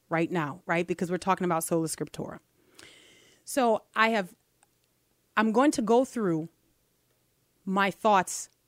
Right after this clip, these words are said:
and my response to Chris. And I hope that people will keep Chris's email tucked away in the back of their mind, because what you're gonna hear me work through is a response to each of his objections,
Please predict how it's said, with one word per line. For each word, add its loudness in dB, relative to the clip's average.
and -2
my 2
response -2
to -6
Chris. -10
And -2
I 2
hope 0
that 0
people -4
will 0
keep -8
Chris's -4
email 0
tucked -4
away 0
in 0
the 0
back 2
of -2
their -2
mind, 2
because -4
what -4
you're -6
gonna 0
hear -2
me 0
work 0
through -4
is 0
a 0
response -2
to -6
each -2
of -2
his -2
objections, -2